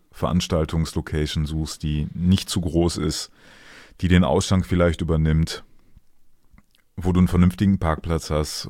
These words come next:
vernünftige Anbindung an die öffentlichen Verkehrsmittel und, äh, die hoffentlich eine vernünftige P A schon hat.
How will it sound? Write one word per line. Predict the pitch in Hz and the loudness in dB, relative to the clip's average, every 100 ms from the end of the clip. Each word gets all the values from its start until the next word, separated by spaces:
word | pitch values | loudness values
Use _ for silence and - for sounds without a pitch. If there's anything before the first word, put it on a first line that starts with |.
| - | -8
vernünftige | - 87 90 95 87 | 0 0 0 0 2
Anbindung | 82 90 87 | 2 4 4
an | 87 | 2
die | 90 | 2
öffentlichen | 76 98 85 80 | 0 0 -2 -2
Verkehrsmittel | 82 - 73 73 80 73 78 71 - - - - - - _ _ | -4 -4 -6 -2 -4 -2 -4 -4 -12 -20 -20 -20 -20 -20 _ _
und, | - 82 80 78 - | 0 2 4 2 -2
äh, | 78 78 76 | -2 -2 -2
die | - 78 80 - - | -4 -2 -2 -2 -10
hoffentlich | - - 107 - 82 76 76 - - - - _ | -6 4 6 6 4 0 -4 -6 -14 -20 -20 _
eine | 92 85 | -2 0
vernünftige | 82 78 82 - 80 | 2 0 0 -2 -2
P | - - | 0 0
A | 71 73 | -2 -6
schon | 73 65 | -6 -6
hat. | 64 - | -6 -10